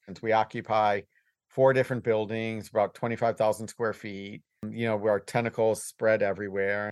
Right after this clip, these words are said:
It's been incredibly rewarding to create a space and, uh, an opportunity for people to connect. And it just so happens that, like, the product we offer, I'm passionate about too, just camper vans and getting outside and camping and road trips in general. Like,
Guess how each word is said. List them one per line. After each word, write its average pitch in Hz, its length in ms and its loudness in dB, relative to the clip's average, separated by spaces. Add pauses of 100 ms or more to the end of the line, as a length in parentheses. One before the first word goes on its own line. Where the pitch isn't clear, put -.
(140)
It's 131 160 -8
been 160 120 2
incredibly 151 520 2
rewarding 104 760 2
to 107 200 -12
create 107 680 -2 (340)
a 113 80 0
space 131 720 0
and, 107 280 -4
uh, 104 300 4
an 110 140 -6
opportunity 113 600 -2
for 98 160 -8
people 101 300 -8
to 95 60 -2
connect. 98 560 -6
And 98 180 -8 (400)
it 110 120 -8
just 135 200 2
so 123 100 6
happens 117 520 4
that, 104 200 0
like, 101 180 -4
the 95 80 -8
product 147 480 2
we 110 120 0
offer, 101 300 0
I'm 95 140 -6
passionate 98 540 -6
about 90 260 -4
too, 113 280 -6
just - 320 -10 (460)
camper 131 320 2
vans 117 380 2
and 104 120 -6
getting 113 240 2
outside 117 760 4
and 87 160 -12
camping 117 1080 -6
and 90 140 -8
road 117 220 2
trips - 380 -2
in 95 60 -8
general. 131 540 0
Like, 95 220 0